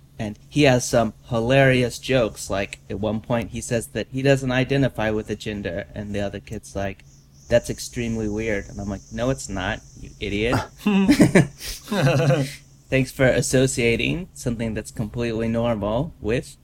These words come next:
Speaker 1: a kid who does a lot of other stuff that actually is extremely weird.
Speaker 2: <laughs> Right.
Speaker 1: As a joke, hilarious.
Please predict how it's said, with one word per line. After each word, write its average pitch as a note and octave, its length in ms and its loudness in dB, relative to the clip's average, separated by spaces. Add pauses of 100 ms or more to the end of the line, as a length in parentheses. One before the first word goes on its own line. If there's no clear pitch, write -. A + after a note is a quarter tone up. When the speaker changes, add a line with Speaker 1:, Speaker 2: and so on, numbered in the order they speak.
(220)
Speaker 1:
a A2+ 380 -6 (400)
kid A#2 260 0
who A2 400 -4 (580)
does A2 200 0
a A2 60 -4
lot G#2+ 200 0
of - 180 -8 (120)
other A#2+ 240 0
stuff G#2 340 -4
that - 140 -6
actually A2 460 -4
is A2+ 260 -8
extremely A2 580 -8
weird. D3+ 460 0
Speaker 2:
<laughs> - 60 -20 (840)
Right. C3+ 480 -2 (600)
Speaker 1:
As D3+ 180 6
a D3+ 60 2
joke, F3 580 4 (320)
hilarious. E3+ 880 2